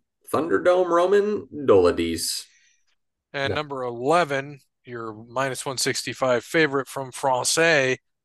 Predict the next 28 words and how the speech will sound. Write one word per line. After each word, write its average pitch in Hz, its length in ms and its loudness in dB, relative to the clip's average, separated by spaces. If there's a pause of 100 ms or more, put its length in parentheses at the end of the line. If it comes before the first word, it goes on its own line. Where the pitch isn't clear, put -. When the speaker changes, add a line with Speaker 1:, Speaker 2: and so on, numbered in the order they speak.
(540)
Speaker 2:
Nasruddin 180 840 -2 (600)
Imavov. 107 800 -10 (2000)
Speaker 1:
That'll - 160 -14
be 92 120 4
interesting. - 460 -4
I 87 60 -4
haven't, 104 280 -2
I 101 60 -8
don't, 107 300 -4 (200)
I 95 120 -6
haven't 110 240 -2
heard 110 160 2
of 92 80 -2
either 90 220 2
of 85 40 2
those 80 220 -4
guys, - 320 -6
so - 100 -10
it'll 69 220 -10
be 85 100 0
interesting 80 380 -4
to 73 40 -6
watch - 200 -4
them - 120 -12
fight. - 300 -10 (840)
Speaker 2:
And 147 140 -8
that's 156 260 -4
it. 131 140 -4